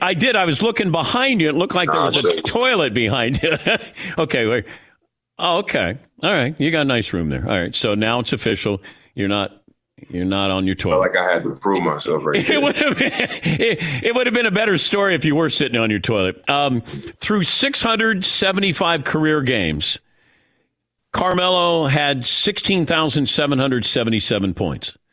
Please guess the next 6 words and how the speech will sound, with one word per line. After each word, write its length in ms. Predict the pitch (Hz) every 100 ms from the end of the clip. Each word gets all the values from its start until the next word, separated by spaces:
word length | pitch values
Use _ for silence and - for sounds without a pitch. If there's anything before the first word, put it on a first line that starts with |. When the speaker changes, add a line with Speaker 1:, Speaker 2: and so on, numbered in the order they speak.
| _ _ _ _ _ _ _ _ _
Speaker 1:
Through 500 | - 180 170 156 - -
six 280 | - 180
hundred 260 | 190 175 151
seventy-five 600 | - 180 165 151 160 139
career 240 | - 147 131
games, 580 | 127 127 123 117 -